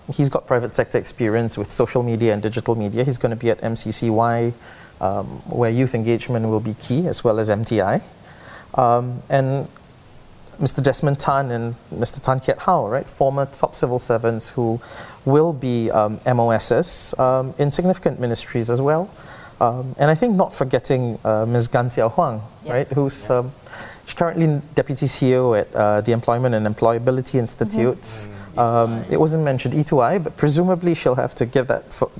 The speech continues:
Speaker 1: give that up for, uh, these two key posts. But
Speaker 3: Yeah.
Speaker 1: I think her work at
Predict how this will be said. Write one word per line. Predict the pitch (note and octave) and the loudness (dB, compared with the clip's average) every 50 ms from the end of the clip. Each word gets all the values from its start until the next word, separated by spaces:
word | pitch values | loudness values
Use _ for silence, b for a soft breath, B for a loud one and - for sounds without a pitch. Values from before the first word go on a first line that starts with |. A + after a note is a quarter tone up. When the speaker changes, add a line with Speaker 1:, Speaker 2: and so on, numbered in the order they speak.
| - - | -4 -2
Speaker 1:
give | C3+ B2 | 0 2
that | B2+ B2 A#2+ | 2 2 2
up | - - - | 0 -2 -4
for, | - - A2+ G#2 G#2+ G#2+ A2+ B B B B B B B - | -2 2 2 4 4 2 0 B B B B B B B -2
uh, | A2 G2+ G2+ | 0 0 0
these | - C3 C3 - | 0 -2 -2 -2
two | - D3 C3+ C3+ - - - - - | 0 0 0 -2 -4 -12 -20 -20 -6
key | - F#3+ F3 | -4 -4 0
posts. | - - D#3 B2+ A#2 - - - - | 0 0 0 0 -2 -6 -8 -10 -6
But | D#3 D3 C#3+ - | -2 0 0 2
Speaker 3:
Yeah. | - | 2
Speaker 1:
I | D#3 D#3+ | 0 2
think | - A#3 B3 A3+ - - B B B B B B B B B B B B | 2 2 0 0 -4 -12 B B B B B B B B B B B B
her | - E3+ | -2 0
work | E3+ F#3 G3 F#3+ - | 0 0 0 0 0
at | - | -2